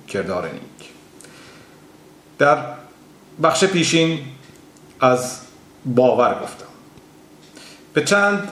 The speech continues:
شوند. یک، آنکه باور پایه و اساس جهانبینی است، اه، و همان است که آفریننده اندیشه و گفتار و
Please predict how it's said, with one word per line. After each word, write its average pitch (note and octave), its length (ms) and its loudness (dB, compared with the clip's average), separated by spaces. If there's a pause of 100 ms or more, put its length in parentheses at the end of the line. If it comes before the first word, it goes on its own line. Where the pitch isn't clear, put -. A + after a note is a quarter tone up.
(120)
شوند. A2 960 0 (840)
یک، F#3+ 280 2
آنکه F#3 520 0 (840)
باور C#3 540 4 (960)
پایه C3+ 320 4
و E3 280 4 (140)
اساس D3 400 2 (960)
جهانبینی G#2+ 760 0
است، - 360 -10 (1000)
اه، A#2 80 -4 (260)
و A2 220 2
همان D3 380 4
است C#3+ 240 2
که D#3+ 60 2
آفریننده A#2 960 4
اندیشه A2 420 -2
و B2+ 300 0
گفتار A2 500 2
و A#2+ 340 -4